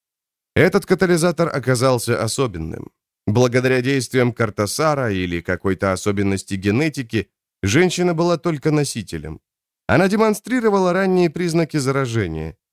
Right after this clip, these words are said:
изменения в коже и скелете, но за месяцы, проведенные на Соколе, эти изменения нисколько не прогрессировали.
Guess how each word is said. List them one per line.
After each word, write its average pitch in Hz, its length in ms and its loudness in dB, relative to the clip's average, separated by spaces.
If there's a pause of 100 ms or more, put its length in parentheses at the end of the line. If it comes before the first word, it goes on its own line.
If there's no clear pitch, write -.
(140)
изменения 160 560 4
в - 80 -10
коже 135 440 0
и 90 140 -6
скелете, 104 680 -2 (300)
но 185 140 6
за 185 160 2
месяцы, 170 400 0
проведенные 156 640 2
на 143 160 0
Соколе, 131 540 -2 (220)
эти 143 260 2 (100)
изменения 143 540 2
нисколько 135 580 0
не 123 120 2
прогрессировали. 113 920 -6